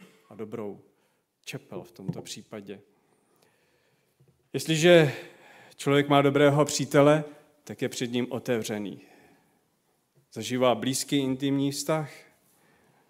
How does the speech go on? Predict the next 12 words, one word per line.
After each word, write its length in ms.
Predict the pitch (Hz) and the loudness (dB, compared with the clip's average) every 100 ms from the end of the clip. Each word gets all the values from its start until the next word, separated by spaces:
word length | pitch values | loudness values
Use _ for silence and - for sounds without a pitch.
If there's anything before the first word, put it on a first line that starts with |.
| _ | _
má 80 | 107 | -4
otevřené 520 | 113 131 123 123 123 | -2 0 0 0 0
srdce, 640 | 120 - 147 - 127 98 - _ _ _ _ _ _ _ _ _ _ _ _ _ - | -2 -2 -2 -2 -4 -6 -8 _ _ _ _ _ _ _ _ _ _ _ _ _ -6
hledá 340 | 120 120 127 | -2 2 4
moudrost, 680 | 123 127 131 135 135 139 - | 4 2 2 0 -2 -4 -10
vyváženost 840 | 120 117 123 127 131 127 127 - - | -8 0 0 0 -2 -4 -6 -10 -14
a 80 | |
pomoc. 560 | 120 117 107 98 - - _ _ _ _ | -10 -8 -8 -8 -14 -20 _ _ _ _
Tam 160 | 123 131 | -2 0
je 60 | |
skutečné 560 | 135 139 147 139 156 143 | 0 -4 -4 -4 0 -2
přátelství. 960 | 143 139 131 131 123 - - 110 104 | 0 -2 0 -2 -4 -6 -12 -14 -16